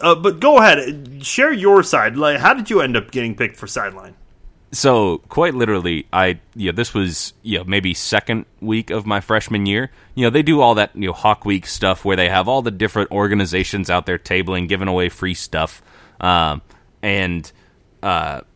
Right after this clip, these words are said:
Speaker 2: you know, I had, you know, found my way to the K J H K booth, uh, you know, amidst many of these other ones. Uh, and I think Strothman was out there. To be honest, I really couldn't tell you who, but there was somebody out recruiting for the sports staff, and I was like, "Well, shoot, shoot,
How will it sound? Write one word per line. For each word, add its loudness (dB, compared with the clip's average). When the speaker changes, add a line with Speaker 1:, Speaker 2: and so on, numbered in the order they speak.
Speaker 2:
you -8
know, -12
I 0
had, -6
you -4
know, -8
found 0
my 2
way 2
to -8
the -4
K 2
J 0
H -2
K -2
booth, -8
uh, -4
you -6
know, -14
amidst -6
many -2
of -4
these -6
other -4
ones. -6
Uh, 0
and -4
I -4
think -6
Strothman 0
was -4
out -2
there. -2
To -10
be 0
honest, 0
I -2
really -2
couldn't -4
tell -4
you -2
who, -2
but -8
there 0
was -2
somebody 2
out 2
recruiting -4
for -6
the -8
sports -6
staff, -4
and -8
I -2
was -4
like, -4
"Well, 0
shoot, -6
shoot, -10